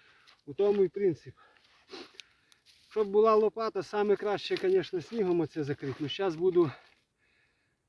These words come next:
очерет якийсь ламати, хоч очерету наложу. Ось отак воно виглядає. Очеретом трохи прикрив.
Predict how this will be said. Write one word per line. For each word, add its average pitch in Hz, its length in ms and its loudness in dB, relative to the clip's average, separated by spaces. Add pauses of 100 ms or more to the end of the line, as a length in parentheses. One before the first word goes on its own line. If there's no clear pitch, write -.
очерет 190 480 0
якийсь 165 280 -4
ламати, 156 320 0
хоч 156 180 -6
очерету 156 420 -2
наложу. 127 360 -4 (1400)
Ось 208 280 8
отак 185 320 6
воно 160 220 8
виглядає. 175 840 8 (800)
Очеретом 170 580 4
трохи 156 300 2
прикрив. 214 560 6